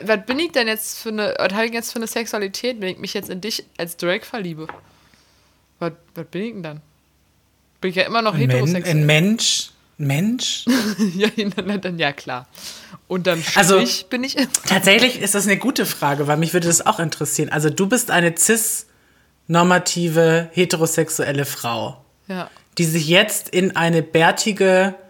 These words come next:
Speaker 1: Drag
Speaker 2: Drag
Speaker 1: Queen.
Speaker 2: Queen, die Female Impersonation macht, verliebt.
Speaker 1: Ja.
Speaker 2: Oh wow, das ist, äh,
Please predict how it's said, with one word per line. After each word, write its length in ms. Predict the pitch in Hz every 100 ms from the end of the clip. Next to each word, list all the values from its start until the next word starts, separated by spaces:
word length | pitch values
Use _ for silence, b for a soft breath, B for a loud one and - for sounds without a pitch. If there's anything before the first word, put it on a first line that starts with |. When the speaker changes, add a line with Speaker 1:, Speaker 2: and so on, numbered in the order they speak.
| b b b b b _ -
Speaker 1:
Drag 300 | 175 170 170
Speaker 2:
Drag 140 | 175
Speaker 1:
Queen. 20 |
Speaker 2:
Queen, 640 | 160 147 147 139 139 147 160 b b b _ -
die 560 | 190 214 233 202 - - _ _ _ -
Female 520 | - 196 208 202 190
Impersonation 1200 | 190 180 180 165 175 170 175 165 160 160 - 143
macht, 300 | 135 131 -
verliebt. 880 | - 147 131 135 131 127 - - - _
Speaker 1:
Ja. 240 | 185 180 175 _ _ _ _ _ _ _ _ _ _ _ _ _ _ _ _ _ _ _
Speaker 2:
Oh 200 | 151 160
wow, 360 | 131 131 135 120
das 220 | 120 -
ist, 280 | 160 - -
äh, 320 | 151 147 147